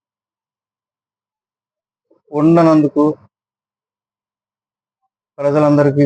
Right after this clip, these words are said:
కూడా తెలియపరుస్తూ, ఈ రోజున నేను కాంగ్రెస్ పార్టీకి ప్రాథమిక సభ్యత్వానికి, కోఆర్డినేటర్ పదవికి కూడా రాజీనామా చేస్తున్నాను. ఇంతవరకు నాకు సహకరించిన ప్రజలకు, కాంగ్రెస్ పార్టీ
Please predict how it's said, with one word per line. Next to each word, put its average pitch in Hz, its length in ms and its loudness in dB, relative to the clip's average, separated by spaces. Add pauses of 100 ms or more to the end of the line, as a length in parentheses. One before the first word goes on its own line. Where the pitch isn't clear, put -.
కూడా 139 180 0 (680)
తెలియపరుస్తూ, 143 640 -2 (460)
ఈ 143 100 -14
రోజున 147 260 2 (120)
నేను 127 180 -2 (480)
కాంగ్రెస్ 135 380 -6
పార్టీకి 127 440 -2 (1080)
ప్రాథమిక 131 420 -4
సభ్యత్వానికి, 135 640 -2 (300)
కోఆర్డినేటర్ 135 560 -4 (100)
పదవికి 131 420 0
కూడా 131 180 -2 (440)
రాజీనామా 131 500 -2 (100)
చేస్తున్నాను. 117 500 -4 (760)
ఇంతవరకు 196 540 0 (580)
నాకు 156 180 -2 (100)
సహకరించిన 156 600 0 (120)
ప్రజలకు, 156 460 0 (1500)
కాంగ్రెస్ 160 380 -2
పార్టీ 151 240 -2